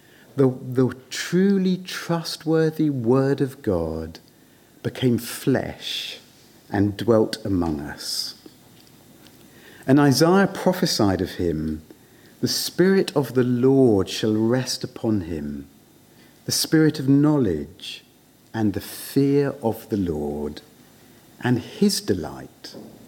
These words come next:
shall be in the fear of the Lord." And Jesus is the only one who has ever perfectly lived and trusted the Father. He's the only one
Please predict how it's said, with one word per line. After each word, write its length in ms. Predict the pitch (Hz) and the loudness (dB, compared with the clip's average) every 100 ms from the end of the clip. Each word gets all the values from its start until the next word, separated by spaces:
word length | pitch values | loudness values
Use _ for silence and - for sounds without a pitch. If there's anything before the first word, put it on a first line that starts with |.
| - | -16
shall 320 | - - 120 | -8 0 2
be 480 | 110 - 117 110 113 - | 2 4 4 4 2 2
in 140 | 107 | 2
the 80 | 98 | 2
fear 520 | - - 110 98 87 | -2 -2 0 2 -2
of 300 | - 92 - | -4 -8 -8
the 80 | 90 | -8
Lord." 420 | 82 78 76 82 - - - | -6 -6 -6 -6 -8 -10 -4
And 240 | - 131 - | 4 4 4
Jesus 680 | - 165 190 190 202 190 - | 0 2 4 4 2 0 0
is 400 | 139 127 123 - | 4 4 4 0
the 220 | 113 110 - | 0 0 4
only 400 | 135 151 160 165 | 6 6 6 4
one 560 | 127 95 82 76 80 - - - | 0 -4 -4 -8 -10 -12 -20 -8
who 160 | - 143 | 2 4
has 180 | 135 - - | 4 0 -6
ever 420 | 160 185 180 180 | 0 2 2 0
perfectly 840 | 104 - - 160 165 160 156 - 120 | -4 -6 -6 -2 0 -2 -6 -4 -2
lived 760 | 107 110 117 131 139 131 - - - - | 0 2 4 4 2 -2 -10 -20 -20 -10
and 200 | 107 98 - | -4 -4 -4
trusted 720 | - - 143 - - 123 107 | -8 -2 -2 -4 -8 -8 -8
the 100 | 110 | -10
Father. 720 | - - 85 80 - - 139 - - _ _ - - - | -10 -6 -6 -6 -8 -12 -14 -18 -20 _ _ -20 -14 0
He's 200 | 175 170 | 2 2
the 160 | 170 - | 0 2
only 300 | 190 208 202 | 4 4 4
one 680 | 190 180 120 76 - 76 | 2 0 -2 -6 -14 -16